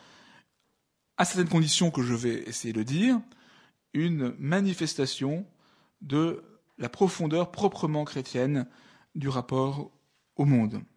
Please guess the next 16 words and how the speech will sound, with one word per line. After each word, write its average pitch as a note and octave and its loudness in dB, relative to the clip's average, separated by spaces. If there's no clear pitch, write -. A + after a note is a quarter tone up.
Je C#3 -12
pense G#3+ 4
qu'il F3 -2
y E3 4
a F3 2
au F3+ 8
moins A3+ 8
deux G#3+ 0
conditions G3 4
pour D#3 -6
que F3 4
ces C#3+ -2
engagements D#3 2
de C#3 2
charité C#3 0
soient F3+ 0